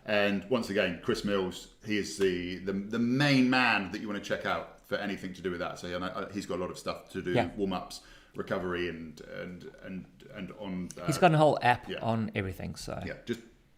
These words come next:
Speaker 1: download the app. I, I think I posted
Speaker 2: And there's a
Speaker 1: it.
Speaker 2: ton of free stuff on his, um, app too. So
Speaker 1: <laughs> That could, uh,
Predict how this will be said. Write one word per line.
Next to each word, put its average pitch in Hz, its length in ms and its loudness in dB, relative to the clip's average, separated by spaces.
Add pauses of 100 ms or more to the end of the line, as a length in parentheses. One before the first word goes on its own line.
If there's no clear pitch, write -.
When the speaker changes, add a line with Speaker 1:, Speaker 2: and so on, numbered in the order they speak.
Speaker 1:
download 117 280 0
the 87 120 0
app. - 240 -10
I, 98 80 -4
I 98 180 -4
think 110 120 0
I 95 60 0
posted - 140 -4
Speaker 2:
And 131 80 6
there's 139 120 8
a 139 100 6
Speaker 1:
it. 92 60 0
Speaker 2:
ton 151 220 4
of 143 80 0
free 139 220 2
stuff - 360 2
on 113 120 -2
his, 117 380 0
um, 107 380 2
app 104 180 -6
too. 101 220 -6
So 110 240 -12 (520)
Speaker 1:
<laughs> - 800 -16
That 110 140 0
could, 107 320 2
uh, - 360 -6